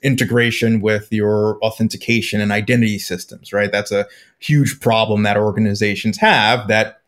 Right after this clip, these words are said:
okay, you cut off access to an employee that's exited, as an example, but you have these systems that have their own authentication system set up, right? So ensuring that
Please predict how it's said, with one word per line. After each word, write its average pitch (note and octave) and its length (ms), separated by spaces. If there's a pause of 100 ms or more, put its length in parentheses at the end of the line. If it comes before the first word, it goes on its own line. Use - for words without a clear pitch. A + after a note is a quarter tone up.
okay, C3 180
you A2+ 180
cut - 300
off A2+ 240
access A2 720 (340)
to A2 320
an G#2+ 60
employee G#2+ 460
that's G#2+ 320
exited, A#2+ 400
as G#2 220
an G#2+ 40
example, G2+ 600
but B2 260
you C3 100
have A#2+ 360
these A#2+ 280
systems A2+ 800 (320)
that A2+ 120
have B2 180
their C#3 160
own C3 460
authentication A2+ 680
system G2+ 440
set F#2+ 200
up, - 240 (200)
right? G#2 260
So A2 300
ensuring A#2 560
that A2 260